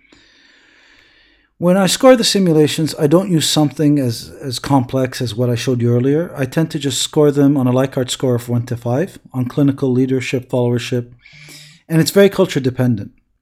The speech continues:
You know, i-, ideally, I would have liked to get the nurses involved earlier, but culturally, there are certain barriers to it. And y-, you wanna concentrate on developing their confidence first,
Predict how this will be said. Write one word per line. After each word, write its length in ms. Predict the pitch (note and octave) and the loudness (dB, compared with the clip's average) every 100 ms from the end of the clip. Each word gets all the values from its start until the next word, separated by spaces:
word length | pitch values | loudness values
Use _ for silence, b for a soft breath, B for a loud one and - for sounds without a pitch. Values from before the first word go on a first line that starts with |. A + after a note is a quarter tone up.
| b b b - | b b b -2
You 80 | |
know, 260 | D3 D#3+ - - - | 2 2 -2 -20 -20
i-, 140 | - - | -14 -8
ideally, 520 | E3+ D3+ C3 G3+ G#3 G3+ | 2 2 4 4 6 6
I 80 | |
would 120 | D3 D3+ | 4 4
have 140 | C3 | 4
liked 220 | C#3+ C#3+ | 2 0
to 60 | C#3+ | -2
get 180 | C#3 C3+ | -4 0
the 80 | |
nurses 360 | C3 C3 B2 B2 | 2 2 -2 -4
involved 340 | B2 B2+ A#2+ | -2 -2 -2
earlier, 480 | B2+ C#3 C#3 C#3 C#3 b b b b b | -2 0 2 0 -4 b b b b b
but 180 | D3+ - | 0 2
culturally, 600 | F#3+ F#3+ - F3 D3+ D3+ | 0 0 0 0 2 0
there 140 | C#3 | 0
are 60 | C3 | -2
certain 280 | - D#3 B2 | -2 -2 0
barriers 420 | C3 B2+ B2+ B2 | 0 2 0 -2
to 200 | C#3 B2+ | -2 -2
it. 160 | C3 - _ b b b b b b b _ _ | -2 -8 _ b b b b b b b _ _
And 360 | - C#3 E3+ E3+ | -20 -8 -2 -2
y-, 80 | G3 | 0
you 380 | F3 F#3 D#3+ | -4 -4 -2
wanna 280 | E3+ F3 F3 | 2 2 2
concentrate 600 | F3+ D#3 D#3 F3+ - E3 | 0 0 0 -2 0 -2
on 240 | D3 C3+ B2 | 0 0 2
developing 500 | B2 C#3+ D#3 D3 B2+ | 2 2 2 0 0
their 100 | A#2 | -2
confidence 520 | - B2+ B2 A#2+ G2+ | -2 -4 -4 -6 -8
first, 420 | - C3 B2 - | -6 -8 -8 -16